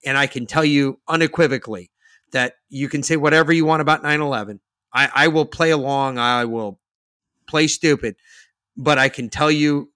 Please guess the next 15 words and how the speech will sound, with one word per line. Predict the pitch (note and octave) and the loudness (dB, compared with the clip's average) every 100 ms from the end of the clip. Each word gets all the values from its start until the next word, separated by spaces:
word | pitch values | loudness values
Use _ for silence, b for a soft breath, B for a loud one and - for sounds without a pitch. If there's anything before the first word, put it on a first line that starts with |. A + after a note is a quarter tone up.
| _ | _
if | - B2 - | -14 -12 0
I | D#3 F3+ | 2 2
can | F3+ | 0
say | D#3 E3 D3 | 0 2 2
it | C3+ | 0
without | C3+ C3+ | -2 -2
a | B2 | -4
shadow | - D3+ D3+ | -2 0 0
of | C#3+ | -2
a | C3 | -2
doubt, | C3 B2 - B2+ | -2 -2 -4 -8
and | A#2 G#2+ B B _ - | -8 -10 B B _ -6
in | C#3+ | -2
my | C#3 D#3+ | 2 4
mind, | F3 D#3 G#2 G#2 | 4 2 0 -6